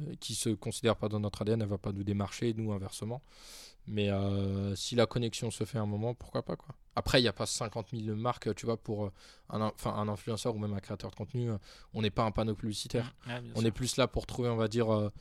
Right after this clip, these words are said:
Speaker 1: allez, trois ou quatre maximum, euh, partenaires majeurs en fonction de ce qu'on a aujourd'hui. Et si demain, on a cinquante mille contenus, naturellement que ça, ça appellera, euh,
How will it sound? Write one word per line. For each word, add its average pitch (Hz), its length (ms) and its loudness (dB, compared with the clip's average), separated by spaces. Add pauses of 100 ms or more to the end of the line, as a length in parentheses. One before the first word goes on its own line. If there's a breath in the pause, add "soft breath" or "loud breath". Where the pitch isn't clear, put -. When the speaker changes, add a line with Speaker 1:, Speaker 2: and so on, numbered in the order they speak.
(500 loud breath)
Speaker 1:
allez, 117 300 0
trois 123 260 0
ou 113 180 -2
quatre 143 280 -2
maximum, 123 500 -2
euh, 110 140 0
partenaires 110 480 -6
majeurs 113 320 2
en 104 80 2
fonction 110 300 -4
de - 40 -6
ce - 60 -10
qu'on 113 120 0
a 107 60 4
aujourd'hui. 107 420 2
Et 139 60 8
si - 240 0
demain, 120 260 4
on 120 120 -2
a 101 80 -4
cinquante 117 420 -4
mille 107 160 -2
contenus, 127 420 0
naturellement 107 520 -4
que 107 300 -8
ça, 151 340 -10
ça 120 180 -8
appellera, 107 460 -2
euh, 101 140 -6